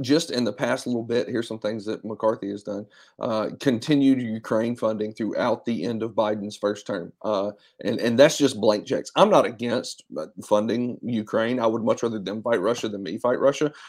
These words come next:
but I'm not okay with sending blank checks with no accountability over there. And he, he's in support of that. Uh, defense funding that didn't repeal the vaccine mandate. So the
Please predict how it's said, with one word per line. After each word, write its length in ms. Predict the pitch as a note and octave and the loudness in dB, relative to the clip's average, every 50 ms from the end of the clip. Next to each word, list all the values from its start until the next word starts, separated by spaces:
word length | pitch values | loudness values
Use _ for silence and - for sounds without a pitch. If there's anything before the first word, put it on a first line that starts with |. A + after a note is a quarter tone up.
| - - | 0 4
but 120 | C3 C#3 | 6 6
I'm 180 | B2 A#2 B2+ B2+ | 6 6 4 4
not 180 | B2+ C3+ D#3 D3+ | 4 4 4 4
okay 240 | C3 B2 - B2 G#2 | 4 4 2 0 0
with 120 | G#2 A2 | 0 -2
sending 320 | - A#2 G#2+ A2 A2 A2 | -4 -4 -4 -4 -4 -4
blank 300 | A2 G#2+ A#2+ A2 G2+ - | -4 -4 -4 -4 -4 -4
checks 280 | - - A#2+ A#2 - - | -2 0 0 0 0 -2
with 200 | - G#2+ G#2+ - | -6 -8 -4 0
no 220 | A2 A2 G#2 G2+ | 2 4 4 4
accountability 600 | G2+ G2+ - G2+ G2+ G2 G2+ G2 G#2 A#2+ - A2 | 2 0 -4 -6 -6 -4 -2 0 0 0 0 0
over 160 | F#2+ E2+ F2 F#2 | -2 -4 -4 -4
there. 220 | F2 F2+ F#2 G#2 | -4 -4 -4 -4
And 120 | G2+ G2 | -4 -2
he, 160 | C#3+ E3 D#3 B2+ | -2 -2 -2 -2
he's 200 | - C#3+ B2+ A#2+ | -2 -2 -2 -2
in 100 | A#2 A2+ G#2+ | -4 -8 -10
support 260 | - _ - A2 A2+ | -10 _ -6 -4 -2
of 80 | G#2 G#2 | 0 2
that. 220 | A2 B2+ C3+ - - - - - - _ _ - | 4 4 4 2 -2 -12 -20 -20 -20 _ _ 0
Uh, 240 | - A2+ A2+ G#2+ | 4 4 6 6
defense 420 | G#2 G2+ G#2 - - C3+ C#3 - - | 4 2 0 0 2 2 2 2 0
funding 400 | - B2+ A#2+ A#2+ B2 B2+ C#3 C3 | -2 0 0 2 2 2 0 0
that 200 | A2 F2 F2+ A2+ | 0 -2 0 2
didn't 240 | B2+ A#2+ F#2 A2 A2+ | 0 0 0 0 -2
repeal 420 | A2+ G#2+ G#2+ - A#2+ A2 A2 A2+ | -2 -2 -2 0 0 2 2 2
the 100 | A#2 G#2+ | 0 0
vaccine 520 | A2+ A#2 A2+ F#2 - - - G#2+ A2 A2+ | 0 0 0 0 -2 -4 -4 -4 -4 -4
mandate. 580 | A#2 A2+ G#2+ A#2 A2+ A2 A2+ A#2 B2 C#3 C3+ - | -4 -4 -4 -6 -4 -2 -2 0 0 0 -2 -4
So 160 | - - G#2+ | -6 -6 -4
the 300 | A2 G#2+ A2 G#2+ A2 G#2+ | 0 2 4 4 4 2